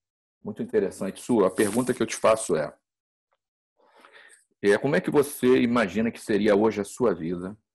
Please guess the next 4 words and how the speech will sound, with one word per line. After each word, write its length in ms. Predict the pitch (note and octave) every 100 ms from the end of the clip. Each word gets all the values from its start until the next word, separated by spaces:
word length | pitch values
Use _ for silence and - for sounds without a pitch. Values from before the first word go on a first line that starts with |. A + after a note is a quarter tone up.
| _ _ _ _ _ _ _ _ _ -
se 220 | - A2
você 420 | G#2 G#2 - G#2+
não 340 | G2+ G2+ G#2 A2+ - _
tivesse, 800 | - A2+ F2+ F#2 F#2 - - -